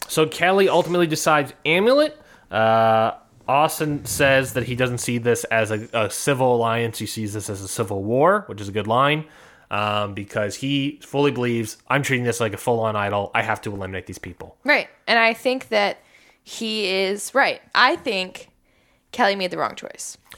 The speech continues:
Speaker 2: I think from her perspective, you have two people who used to be on a tribe together, so they have some sort of relationship. You don't know how strong that relationship is.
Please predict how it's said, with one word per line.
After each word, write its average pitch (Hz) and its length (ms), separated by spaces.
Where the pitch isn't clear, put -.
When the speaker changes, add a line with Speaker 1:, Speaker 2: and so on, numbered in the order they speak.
Speaker 2:
I 233 120
think 254 300
from 226 260
her 311 160
perspective, 208 840
you 220 160
have 208 120
two 311 260
people 226 520
who 208 100
used 202 280
to 240 60
be 233 60
on 202 100
a 196 60
tribe 196 300
together, 147 280
so - 140
they 185 60
have 220 200
some 254 280
sort 226 240
of 196 40
relationship. 190 460
You 214 100
don't 277 140
know 240 60
how 202 160
strong 185 280
that 175 80
relationship 160 520
is. - 260